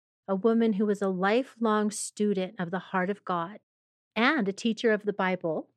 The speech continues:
She's been doing that for more than twenty years, twenty-ish years. She's an international intercessor and has been inviting others into a deeper intimacy with Christ for decades,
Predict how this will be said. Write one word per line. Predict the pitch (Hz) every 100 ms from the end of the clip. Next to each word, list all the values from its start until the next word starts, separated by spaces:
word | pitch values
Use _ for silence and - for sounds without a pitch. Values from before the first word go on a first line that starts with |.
| _
She's | - 208
been | 196 190
doing | 185 180
that | 196 359 -
for | 226
more | 208 202 196
than | 190 202 214
twenty | - 220 226
years, | 285 381 165 165 - _ _ -
twenty-ish | 190 175 247 -
years. | 151 - 143 - _ _ _ _ _ _
She's | - 240 233
an | 240
international | 262 311 330 302 294 - 277 254
intercessor | 202 196 185 170 165 - 208 - _ _ _
and | 185
has | 190 202 -
been | 202
inviting | 196 202 185 208 214 240 220
others | 208 202 196 190
into | - 185 190
a | 180
deeper | 175 226 247 - 262
intimacy | 196 208 208 208 - 202
with | 185 -
Christ | 185 180 185 -
for | -
decades, | 202 190 220 233 208 196 -